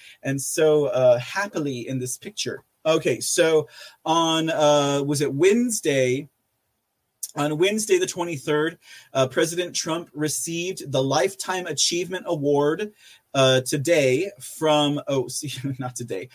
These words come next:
on the twenty-third, from group, a group representing the world's top C E Os and executives. Uh, it says in this article, President Trump received the prestigious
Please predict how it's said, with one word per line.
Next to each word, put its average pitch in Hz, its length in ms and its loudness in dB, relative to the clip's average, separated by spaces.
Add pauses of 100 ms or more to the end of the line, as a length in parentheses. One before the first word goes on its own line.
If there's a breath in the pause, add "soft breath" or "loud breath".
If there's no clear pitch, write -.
(240 loud breath)
on 170 180 2
the 165 80 0
twenty-third, 131 600 -2 (240 loud breath)
from 156 340 -2
group, 190 460 -2
a 147 120 4
group 185 280 -2
representing 175 580 -2
the 151 100 -2
world's 151 520 0
top 185 480 -2
C - 300 -8
E 180 280 -12
Os 139 440 0
and 131 280 -4
executives. 208 920 -4 (360 loud breath)
Uh, 143 220 4
it 139 80 -4
says 190 320 2
in 196 80 -4
this 190 160 -4
article, 180 640 0
President 175 480 -2
Trump 170 320 -4
received 156 580 -4
the 143 100 -2
prestigious 202 800 0